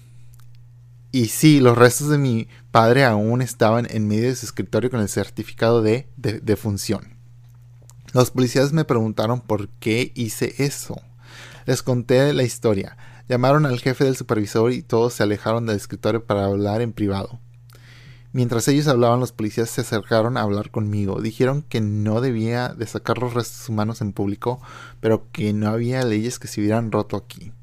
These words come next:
Dije que estaba de acuerdo con ellos en que era extremo, pero ella había insistido en hablar con él en persona. Para entonces, ya había terminado de hablar entre ellos. El jefe del supervisor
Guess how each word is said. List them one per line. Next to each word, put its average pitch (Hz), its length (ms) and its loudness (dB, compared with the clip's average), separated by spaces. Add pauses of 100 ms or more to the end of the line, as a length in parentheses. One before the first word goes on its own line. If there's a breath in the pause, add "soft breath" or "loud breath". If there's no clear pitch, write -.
(720 loud breath)
Dije 139 260 2
que 139 100 -2
estaba 135 320 4
de 131 80 4
acuerdo 117 480 2
con 104 180 0
ellos 117 440 -4 (680 loud breath)
en 110 240 0
que 110 260 4
era 131 100 4
extremo, 123 580 -2
pero 104 220 2 (100)
ella 117 280 0
había 113 180 0
insistido 113 640 -2
en 123 80 -2
hablar 104 380 0
con 104 260 -6
él 117 360 -2
en 107 100 -2
persona. - 560 -6 (440 soft breath)
Para 117 180 2
entonces, 135 720 -2 (380)
ya 117 280 2
había 135 180 4
terminado 113 500 0
de 110 80 2
hablar 101 340 0 (500)
entre 98 360 -2
ellos. - 400 -8 (340 loud breath)
El 127 120 2
jefe 156 200 0
del 180 120 4
supervisor 110 720 0